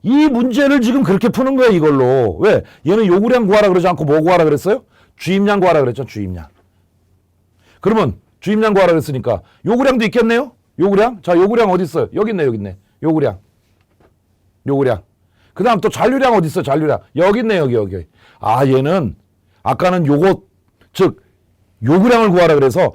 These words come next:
소주를 마시는 잔으로 풀었는데 요번에는 요구량을 구하는 게 아니라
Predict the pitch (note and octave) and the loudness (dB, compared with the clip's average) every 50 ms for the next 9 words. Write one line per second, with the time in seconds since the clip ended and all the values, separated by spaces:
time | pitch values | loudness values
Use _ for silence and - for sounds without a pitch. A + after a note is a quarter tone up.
0 | - _ _ _ _ - - A#3+ B3+ C#4 A3 G3+ C#4+ C4 C4 A3+ F#3+ F#3 E3 - | -8 _ _ _ _ -10 -4 -2 0 0 0 0 0 0 0 0 0 -2 -2 -2
1 | G#3+ G3+ G3+ F3+ - - C3 E3+ F3+ E3 E3 - - - G3 F#3+ F3+ D#3 C3+ C3+ | -2 -2 -2 -2 -4 -4 -4 -2 0 0 -2 -2 -2 -2 0 0 0 0 -2 0
2 | F3 F3 C3 B2 C#3 D#3 D#3+ F3 F3 F3 G#3+ A#3 D3+ G#2+ - _ _ - B2 D#3 | 0 0 0 2 0 0 0 0 0 0 -2 -2 -4 -4 -8 _ _ -2 0 2
3 | F#3 F#3+ A3+ A#3+ A#3+ A3+ A3 G3+ F3+ F#3+ F3+ F3 E3 D#3 D3 C#3+ D#3 G#3 A3 G#3 | 2 2 2 2 2 2 2 2 2 2 2 2 0 0 0 0 0 0 -2 -4